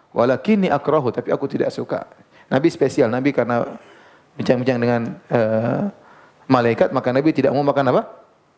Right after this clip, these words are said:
Bawang. Ya, adapun kita tidak apa, yang penting kalau ke masjid, jangan bau bawang, itu aja. Ya. Karena Rasulullah sallallahu alaihi wasallam tidak suka kalau orang ke masjid bau bawang.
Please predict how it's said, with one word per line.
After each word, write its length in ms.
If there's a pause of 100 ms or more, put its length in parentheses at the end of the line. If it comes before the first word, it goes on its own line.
(220)
Bawang. 480
Ya, 160
adapun 240
kita 160
tidak 180 (140)
apa, 160
yang 160
penting 240
kalau 160
ke 80
masjid, 360 (680)
jangan 320
bau 260
bawang, 460
itu 160
aja. 180 (840)
Ya. 240 (640)
Karena 220
Rasulullah 200
sallallahu 0
alaihi 40
wasallam 200
tidak 160
suka 200
kalau 160
orang 120
ke 80
masjid 200
bau 200
bawang. 280